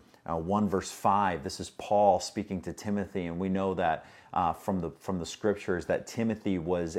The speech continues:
a, a close companion with Paul. Uh, he was really, uh, I, I don't know if, if this is true or not, but as you, you read through the New Testament, especially the epistles,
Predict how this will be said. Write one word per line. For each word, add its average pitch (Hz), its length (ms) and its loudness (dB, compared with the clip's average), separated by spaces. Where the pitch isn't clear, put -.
a, 82 400 -4
a 82 120 -6
close 117 340 2
companion 95 720 -4
with - 200 -6
Paul. 53 400 -6
Uh, 87 100 -2
he 110 180 -2
was 98 200 0
really, 104 580 6
uh, 90 180 -2
I, - 220 8
I 127 100 12
don't 175 160 6
know 131 180 8
if, - 180 -4
if 92 140 0
this 127 200 10
is 101 160 -2
true - 280 6
or 113 180 10
not, 98 440 4
but - 160 0
as 135 280 8
you, 113 240 2
you 110 140 2
read 110 500 4
through 107 500 4
the 95 100 0
New 107 200 4
Testament, 98 640 0
especially 98 500 -2
the 90 60 2
epistles, 113 640 0